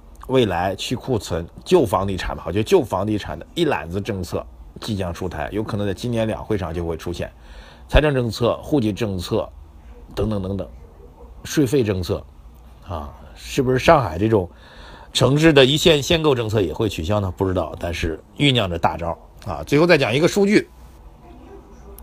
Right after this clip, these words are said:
二十五年来中国的粗钢产量首次同比出现下降，就是终于有后面一年比前面一年的产量下降了，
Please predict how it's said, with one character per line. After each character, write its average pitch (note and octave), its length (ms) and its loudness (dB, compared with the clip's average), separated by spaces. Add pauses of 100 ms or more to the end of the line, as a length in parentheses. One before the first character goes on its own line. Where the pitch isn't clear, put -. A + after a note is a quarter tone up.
(240)
二 G3+ 180 8
十 C3+ 120 2
五 A#2 220 2
年 F2+ 260 -2
来 E2 320 -4 (160)
中 C3+ 200 0
国 G2+ 140 4
的 G2+ 100 2
粗 - 200 -6
钢 G#2+ 160 4
产 D#2 200 -6
量 D#2+ 160 -6 (560)
首 E2 520 2
次 C#3 400 2 (640)
同 A#2 260 0
比 G2+ 140 0
出 G#2 160 -4
现 F#2 160 -2
下 E2 220 -6
降， E2 200 -6
就 F2 160 -8
是 E2 280 -6 (240)
终 C3+ 200 0
于 B2+ 60 0
有 G2+ 160 0
后 - 160 0
面 F#2+ 160 -2
一 F#2+ 60 -4
年 F2 220 -4
比 E2+ 100 -6
前 F2 240 -4
面 F#2+ 100 -4
一 F#2 60 -6
年 E2 160 -8
的 F2 40 -6
产 - 200 -10
量 D#2 120 -8
下 E2 140 -8
降 D2 180 -10
了， B1 80 -14